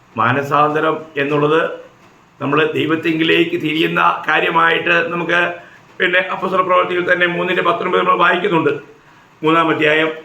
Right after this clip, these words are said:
അതിൻ്റെ പത്തൊൻപതാം വാക്യം. ഇ-, ഇതൊക്കെ എല്ലാ വിശുദ്ധന്മാർക്കും നല്ല പരിചയമാണ്. "ആകയാൽ നിങ്ങളുടെ പാപങ്ങൾ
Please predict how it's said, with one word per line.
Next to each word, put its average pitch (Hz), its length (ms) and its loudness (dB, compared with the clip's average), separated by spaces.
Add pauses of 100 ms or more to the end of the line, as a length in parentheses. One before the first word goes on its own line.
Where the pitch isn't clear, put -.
(680)
അതിൻ്റെ 151 300 2 (380)
പത്തൊൻപതാം 156 600 0
വാക്യം. 143 320 -2 (1000)
ഇ-, - 180 -16
ഇതൊക്കെ 120 300 -2 (460)
എല്ലാ 135 180 4 (180)
വിശുദ്ധന്മാർക്കും 156 680 -2
നല്ല 160 220 2
പരിചയമാണ്. 165 440 0 (180)
"ആകയാൽ 151 360 2 (520)
നിങ്ങളുടെ 175 280 2 (100)
പാപങ്ങൾ 208 420 2